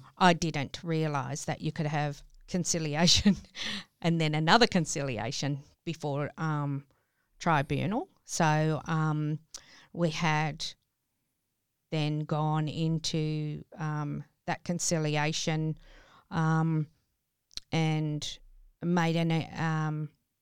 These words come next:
made an agreement. Both parties have made an agreement, um, and I finalised, uh, the complaint. It was no f-, there was no further, um, work to be done on that. I fin-, finalised that,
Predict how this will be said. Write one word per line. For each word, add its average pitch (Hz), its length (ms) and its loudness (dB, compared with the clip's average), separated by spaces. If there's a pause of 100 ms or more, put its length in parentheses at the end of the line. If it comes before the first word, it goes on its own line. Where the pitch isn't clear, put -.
(120)
made 170 260 0
an 160 140 0
agreement. 214 520 0
Both 165 240 4
parties 160 400 0
have 160 140 -2
made 160 220 2
an 156 120 2
agreement, 160 760 0 (500)
um, 160 640 -2
and 165 140 2
I 160 100 2
finalised, 156 1080 0 (600)
uh, 160 460 0
the 165 120 0
complaint. 180 520 -2
It 175 160 -2
was 165 280 2
no 156 140 4
f-, 156 240 0 (160)
there 160 140 -2
was 160 160 -2
no 156 220 2
further, 156 600 2 (720)
um, 151 460 0 (300)
work 165 340 2
to 160 120 0
be 156 120 -2
done 165 480 -2 (420)
on 165 200 2
that. 214 300 2
I 160 100 0
fin-, 156 340 -2 (100)
finalised 156 600 -2
that, 156 240 -2